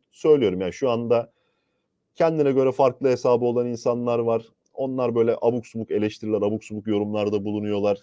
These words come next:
İşte "Ben demiştim." demek için bunu söyleyenler var ama yani samimi söylüyorum,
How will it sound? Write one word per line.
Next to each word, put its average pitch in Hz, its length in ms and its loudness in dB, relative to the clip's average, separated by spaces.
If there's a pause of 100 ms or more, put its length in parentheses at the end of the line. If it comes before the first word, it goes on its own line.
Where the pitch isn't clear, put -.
İşte 92 240 -6
"Ben 123 220 2
demiştim." 117 500 0
demek 110 260 2
için 98 320 -10 (520)
bunu 104 160 -6
söyleyenler 107 520 2
var 160 120 4
ama 117 200 0
yani 107 300 -4 (120)
samimi 156 360 -2
söylüyorum, 131 520 2